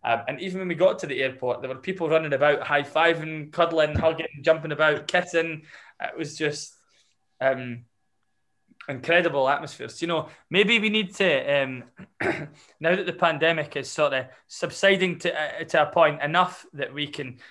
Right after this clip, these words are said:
you know, that foreign travel will be returning in, to a point, and that,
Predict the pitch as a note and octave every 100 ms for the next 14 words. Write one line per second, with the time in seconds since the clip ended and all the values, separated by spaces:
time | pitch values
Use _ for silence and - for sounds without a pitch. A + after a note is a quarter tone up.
0 | - - B2+ A#2 A2+ - - D#3+ D#3 D3
1 | D#3+ D#3+ D3+ C3+ C#3+ C3+ C3 B2 D#3 C#3+
2 | C3 B2 B2 _ - - _ D#3+ - A#2+
3 | - D3 C#3 - _ _ _ B2+ C3+ C3+
4 | C3 B2+ - D3+ C3 C3